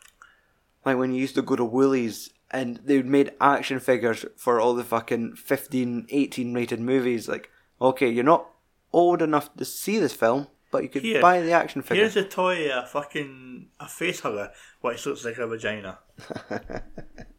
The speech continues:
Speaker 1: Yeah, it's never a good visual.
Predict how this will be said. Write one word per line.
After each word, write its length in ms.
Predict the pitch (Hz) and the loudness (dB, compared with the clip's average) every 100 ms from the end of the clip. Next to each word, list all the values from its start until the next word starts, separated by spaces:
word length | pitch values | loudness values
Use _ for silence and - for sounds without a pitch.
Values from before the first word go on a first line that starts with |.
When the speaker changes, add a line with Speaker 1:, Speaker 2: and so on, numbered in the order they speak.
| - - - - - - - - - - - | -20 -12 -8 -8 -10 -12 -16 -16 -18 -18 -2
Speaker 1:
Yeah, 160 | 120 123 120 | 4 4 4
it's 140 | 123 | 4
never 260 | 156 156 143 | 4 6 4
a 60 | |
good 180 | 123 120 | 4 0
visual. 560 | 117 113 110 113 110 | 0 0 0 -2 -4